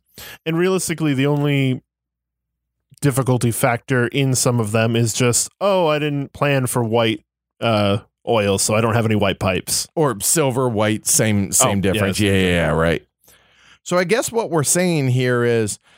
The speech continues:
Speaker 2: there's not enough luck or randomness in this game that is going to detract to, from the weight. And if anything, I think it contributes to the weight because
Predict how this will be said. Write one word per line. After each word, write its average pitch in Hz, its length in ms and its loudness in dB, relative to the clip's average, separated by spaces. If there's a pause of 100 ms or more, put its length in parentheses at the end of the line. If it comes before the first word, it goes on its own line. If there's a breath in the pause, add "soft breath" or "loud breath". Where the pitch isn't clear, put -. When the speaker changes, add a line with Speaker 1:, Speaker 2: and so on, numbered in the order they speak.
(140 soft breath)
Speaker 2:
there's 135 180 0
not 151 260 0
enough 190 360 -2
luck 143 380 0
or 135 160 0
randomness 123 720 0
in 127 220 0
this 120 200 0
game 131 460 0 (320 loud breath)
that 131 160 0
is 127 160 0
going 131 280 -2
to 120 140 -2
detract 110 1000 -2 (540)
to, 131 420 0
from 113 540 -2
the 120 100 -2
weight. 110 340 -2
And 123 160 0
if 117 140 -2
anything, 143 440 0
I 123 100 0
think 127 240 -2
it 123 140 -2
contributes 151 720 -2
to 135 140 -2
the 110 80 0
weight 110 360 -2
because 117 540 -2